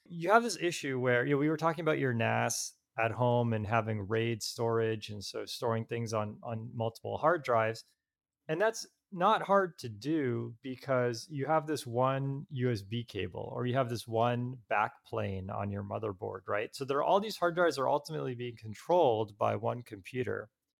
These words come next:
But if you go to, like, let's say, a database at a, you know, a really popular website, like, take Amazon or something,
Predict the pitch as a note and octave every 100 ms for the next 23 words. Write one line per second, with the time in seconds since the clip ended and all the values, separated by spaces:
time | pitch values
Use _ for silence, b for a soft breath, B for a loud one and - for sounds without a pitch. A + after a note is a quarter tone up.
0 | _ _ _ - E3+ D#3+ E3 F3 G3 F3+
1 | D3 C3 C#3 C3 - B2+ B2 A#2+ A#2+ _
2 | _ _ _ C3 A2+ C#3 C3+ B2+ C3 B2+
3 | - - _ D3 B2 A#2 A#2 A2 G#2+ C#3+
4 | B2+ A2 A#2 - C3+ G#2+ A2+ B2+ D3 C#3+
5 | B2 B2 - B2 G#2+ G2+ D3 F3 - A#2
6 | G#2+ G#2 - G2+ B2+ E3+ F3+ A#2+ A2 G#2
7 | G#2 A#2+ G#2 A2 G#2+